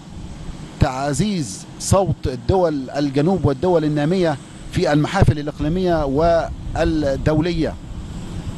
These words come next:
بالإضافة أيضًا إلى عدد آخر من القضايا الملحة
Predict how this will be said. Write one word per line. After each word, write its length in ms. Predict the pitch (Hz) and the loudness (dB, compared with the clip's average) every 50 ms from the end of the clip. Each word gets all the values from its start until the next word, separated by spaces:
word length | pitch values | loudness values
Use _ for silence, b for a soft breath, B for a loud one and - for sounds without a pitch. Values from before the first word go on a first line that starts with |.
| - - - - - - - - - - - - - | -6 -6 -6 -8 -8 -10 -10 -10 -12 -12 -10 0 0
بالإضافة 680 | 151 165 160 151 156 202 190 - - 175 160 147 - 139 | 0 2 4 4 4 4 6 6 4 4 2 -2 -2 -2
أيضًا 480 | 190 208 196 180 156 165 160 151 143 139 123 - - - - - | -2 -2 0 0 2 2 2 2 0 -2 -6 -8 -12 -16 -8 -4
إلى 180 | 170 175 175 165 | -2 0 2 2
عدد 360 | 147 151 175 165 160 151 139 | 2 2 2 0 0 0 2
آخر 400 | 160 185 190 - - 165 156 135 113 101 - - - - - - - - - - - | 2 2 2 2 2 0 0 -2 -2 -8 -14 -14 -16 -16 -14 -14 -14 -12 -8 -2 2
من 260 | 123 160 180 180 170 | 2 4 4 2 2
القضايا 760 | 147 151 156 151 139 - 143 135 151 180 180 170 156 147 135 - - - - - - - - - 147 | 0 2 2 0 2 0 0 2 4 4 4 4 2 -2 -2 -6 -12 -18 -18 -18 -18 -18 -12 -6 -2
الملحة 680 | 156 165 165 156 151 170 208 - - - 147 117 92 | 0 2 4 4 4 4 2 0 -2 -4 -6 -6 -8